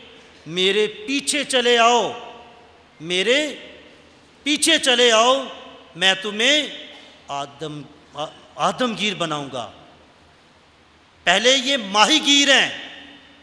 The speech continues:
मछलियां पकड़ने वाले हैं, लेकिन मसीह यीशु ने क्या कहा कि मैं तुम्हें आदमगीर, यानी कि इंसानी रूहों को पकड़ने वाला बनाऊंगा, तुम्हारे वसीला से लोग जो हैं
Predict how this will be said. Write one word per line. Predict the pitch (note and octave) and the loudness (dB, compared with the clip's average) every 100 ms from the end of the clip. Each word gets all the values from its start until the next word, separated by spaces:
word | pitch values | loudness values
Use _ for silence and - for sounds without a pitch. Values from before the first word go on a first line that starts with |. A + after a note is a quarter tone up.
| _ _ _ _ _ F3 | _ _ _ _ _ -4
मछलियां | A3 D#4 D#4 D#4 | -2 2 4 6
पकड़ने | D4+ D4+ C#4+ D4+ | 6 4 4 4
वाले | C#4+ C#4+ D4+ | 4 4 4
हैं, | C#4+ A#3 C3 - - - - - _ _ _ - | 4 2 -2 -10 -18 -20 -20 -20 _ _ _ -8
लेकिन | F#3 G#3+ A3 | -6 -4 -4
मसीह | A3+ A#3 | -2 0
यीशु | A3+ C4+ | -2 -2
ने | B3+ | 0
क्या | C4+ C#4 | 4 4
कहा | C#4+ C4+ C4 D#3 A2+ - - - - - | 4 4 4 2 -2 -14 -18 -20 -20 -10
कि | A3+ | -6
मैं | G#3 G3 G#3+ - | 0 2 2 0
तुम्हें | A#3+ C4+ D#4 D4 - - - - - - | 0 4 4 2 -4 -16 -18 -20 -18 -2
आदमगीर, | F#3+ C4 D#4 C#4 C4 C#4+ A3 C3+ - - - | 2 4 2 2 2 2 0 -6 -14 -20 -12
यानी | E3 A#3 C#4 | -4 -2 -2
कि | C#4 C#4+ | 2 4
इंसानी | C4+ B3+ - B3 A#3+ C4 C#4 D4 | 4 2 -2 2 2 2 2 2
रूहों | C4+ B3+ C4 D#4+ E4+ | 2 -2 2 2 4
को | E4 | 2
पकड़ने | D#4+ D4+ D#4 C#4+ C#4 | 4 2 2 0 2
वाला | C4+ C4 | 2 0
बनाऊंगा, | B3 A3+ A3 G3 E3+ A#2 - - - - - _ _ | 0 -2 -2 0 -2 -2 -10 -20 -20 -20 -20 _ _
तुम्हारे | C4 A#3 C#4 D4 | 0 6 6 6
वसीला | C#4+ C4+ B3+ B3+ C#4+ | 4 2 2 4 4
से | C#4 D4+ D#4+ C#4+ - - - - | 4 4 2 0 -8 -16 -20 -14
लोग | G3 A#3 B3 C4+ D#4+ - | -8 2 6 8 6 2
जो | D#4 | 0
हैं | C#4 D4+ D4 F3 | 2 4 4 2